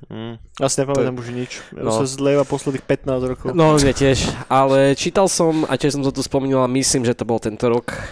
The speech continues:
Speaker 3: čítal som výbornú knihu. Ja teda by som s-, rád čítal viacej, ako čítam. A tento rok som prečítal možno od knihy asi tri, iš. Keď počítam, že som nejako prečítal si teraz oné, otvoril po sto rokoch.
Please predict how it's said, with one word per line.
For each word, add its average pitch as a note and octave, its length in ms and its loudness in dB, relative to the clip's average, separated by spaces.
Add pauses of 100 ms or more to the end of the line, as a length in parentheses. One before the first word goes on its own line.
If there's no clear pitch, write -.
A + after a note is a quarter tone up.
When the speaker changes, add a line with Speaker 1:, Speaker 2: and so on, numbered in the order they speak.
(120)
Speaker 3:
čítal - 280 -6
som A2+ 160 -6
výbornú A2 320 -4
knihu. C#3 480 -2 (680)
Ja A#2+ 380 2 (340)
teda A#2 240 2
by A2 140 -6
som A2+ 160 -2 (100)
s-, G#2 140 -6
rád A2+ 260 0
čítal A#2 300 0
viacej, A2+ 380 0
ako - 160 -4
čítam. A#2+ 380 -4 (140)
A G2 220 -8
tento G2+ 300 -8
rok G2+ 140 -4
som G2+ 160 -10
prečítal G2+ 340 -4
možno G2+ 280 -4
od - 120 -10
knihy G#2 340 -10
asi G#2 240 -6
tri, A2 400 -6 (680)
iš. - 460 -8 (720)
Keď G2 160 -8
počítam, - 400 -6
že G2 100 -6
som G#2 100 -8
nejako G2+ 280 -8
prečítal G2 400 -6
si - 120 -8
teraz G2 240 -6
oné, G#2 460 -8 (420)
otvoril A2+ 560 -6
po - 220 -12
sto A#2 200 -8
rokoch. G#2+ 440 -8